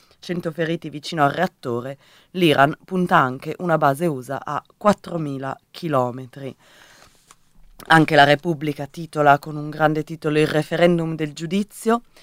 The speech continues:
italiani al voto oggi e domani fino alle quindici per confermare o bocciare la riforma della giustizia di Nordio,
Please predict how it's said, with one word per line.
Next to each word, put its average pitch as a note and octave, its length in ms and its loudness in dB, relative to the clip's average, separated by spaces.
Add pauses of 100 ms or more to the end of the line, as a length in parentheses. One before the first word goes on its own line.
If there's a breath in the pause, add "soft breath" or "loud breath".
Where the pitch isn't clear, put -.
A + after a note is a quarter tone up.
(220 soft breath)
italiani E3 540 4
al D3+ 80 -2
voto E3 460 0
oggi D3+ 300 2
e C#3+ 40 -4
domani C#3+ 460 0
fino D3 240 -12
alle C3+ 140 -10
quindici C#3+ 640 -8
per - 200 -20
confermare D#3 580 2
o C#3+ 60 4
bocciare C#3+ 640 -2
la C3+ 140 -12
riforma C#3+ 440 -4
della C#3 240 -8
giustizia C#3 540 -10
di D3 140 -12
Nordio, D3+ 540 -2